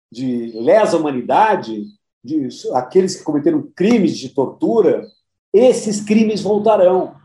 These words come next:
porque o exemplo é a impunidade, o exemplo é tudo pode,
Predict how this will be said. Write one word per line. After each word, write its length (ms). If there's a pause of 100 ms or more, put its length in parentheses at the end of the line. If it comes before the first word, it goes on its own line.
(220)
porque 240
o 120
exemplo 840
é 140
a 60
impunidade, 880 (240)
o 100
exemplo 520
é 260 (160)
tudo 340
pode, 560